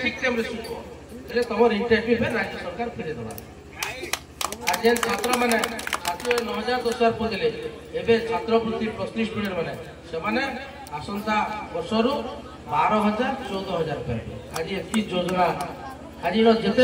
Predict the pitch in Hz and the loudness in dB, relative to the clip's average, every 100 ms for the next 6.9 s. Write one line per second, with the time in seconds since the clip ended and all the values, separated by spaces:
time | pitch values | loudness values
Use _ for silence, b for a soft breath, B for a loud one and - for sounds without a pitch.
0 | 254 240 233 214 - 214 208 - 196 226 | 8 8 8 6 4 0 -4 -4 0 2
1 | 240 226 226 - - - 226 - 196 220 | 2 2 2 -2 -6 -8 -6 -4 0 2
2 | 226 - - 214 226 214 196 - - - | 2 0 -2 -4 -4 -4 -4 -8 -10 -14
3 | - - - 180 202 240 196 196 226 240 | -16 -18 -10 -2 2 2 2 -2 2 2
4 | 240 - 214 214 226 269 - - 220 233 | 2 2 0 0 -2 -4 -8 -2 0 0
5 | 233 220 214 233 220 220 196 220 220 220 | 0 0 2 0 -2 -4 -4 -2 -2 0
6 | 202 190 208 196 175 160 170 165 | 0 0 -4 -2 -2 -2 -4 -4